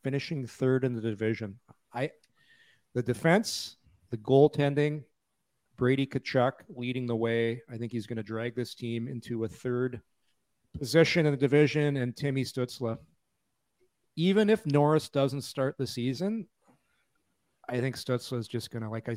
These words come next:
like we said earlier, I think he's gonna have rockets on his skates to start the season off. So I got Ottawa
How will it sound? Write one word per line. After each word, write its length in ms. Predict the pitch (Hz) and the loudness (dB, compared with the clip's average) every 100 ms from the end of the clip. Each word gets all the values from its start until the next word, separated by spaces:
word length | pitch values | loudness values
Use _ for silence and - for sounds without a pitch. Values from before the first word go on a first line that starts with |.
| 107 | -4
like 160 | 131 | -4
we 100 | 135 | -2
said 200 | 120 123 | -4 -4
earlier, 380 | 110 110 110 104 | -6 -4 -4 -6
I 120 | 123 123 | -6 -4
think 220 | 147 131 | -4 -6
he's 220 | 127 123 | -6 -6
gonna 220 | 127 113 | -6 -6
have 200 | 104 117 | -4 -4
rockets 640 | 107 107 117 120 - 117 - | -4 -2 2 2 -2 -10 -8
on 140 | 117 | -8
his 140 | 117 117 | -6 -8
skates 440 | - 120 120 - | -8 -8 -8 -8
to 100 | - | -10
start 300 | - 113 117 | -6 -6 -6
the 80 | 117 | -8
season 360 | - 113 110 110 | -6 -6 -4 -4
off. 220 | 107 110 | -4 -6
So 140 | - | -2
I 80 | 120 | -2
got 160 | 120 117 | 0 0
Ottawa 380 | 120 123 120 | -2 -2 -2